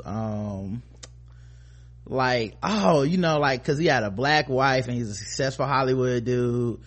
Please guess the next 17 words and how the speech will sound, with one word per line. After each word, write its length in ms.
And 140
I 100
do 220
feel, 320
feel 220
like 240
there 120
was 140
a 60
little 280
bit 160
of 180
more 340
like, 340
"Oh, 360
yeah, 340
'cause 340